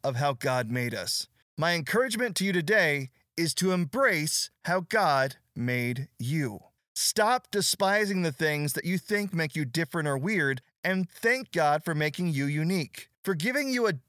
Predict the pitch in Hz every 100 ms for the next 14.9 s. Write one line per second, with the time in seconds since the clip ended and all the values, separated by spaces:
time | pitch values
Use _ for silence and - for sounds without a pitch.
0 | _ 247 247 202 196 - 180 - 196 185
1 | 143 110 - _ - 208 151 214 240 277
2 | 247 233 208 214 165 208 269 202 160 147
3 | 180 139 180 240 - 214 180 202 202 185
4 | 180 175 185 175 214 214 196 190 - 208
5 | 240 247 214 170 185 - 233 240 143 82
6 | - - _ _ 208 285 262 285 285 254
7 | 170 156 160 156 _ _ 196 214 170 139
8 | 196 226 202 139 135 127 - - 151 131
9 | 165 135 117 - - - _ _ 160 147
10 | 175 285 247 170 135 120 113 123 143 _
11 | - 170 160 170 233 143 131 - - _
12 | _ 151 165 185 170 - 123 104 - -
13 | _ _ _ _ 165 196 233 220 - -
14 | 196 - 208 190 156 131 131 123